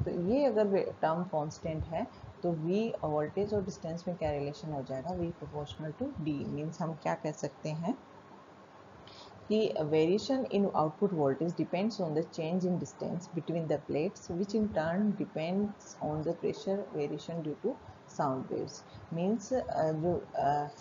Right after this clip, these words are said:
दोनों plates के बीच की distance में जिस टाइप से change होगा, output voltage में भी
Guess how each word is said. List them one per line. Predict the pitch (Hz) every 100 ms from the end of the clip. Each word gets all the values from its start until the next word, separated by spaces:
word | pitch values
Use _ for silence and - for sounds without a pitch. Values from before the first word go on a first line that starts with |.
| - - 151
दोनों | 143 175 170 214
plates | 208 202 214 -
के | 240
बीच | 214 214 -
की | 208
distance | 190 - 190 208 240
में | 233
जिस | 208 -
टाइप | 165
से | 160 175
change | 170 151 156
होगा, | 143 156
output | 208 196 180 165
voltage | 156 143 147 147 143
में | 135
भी | 170 269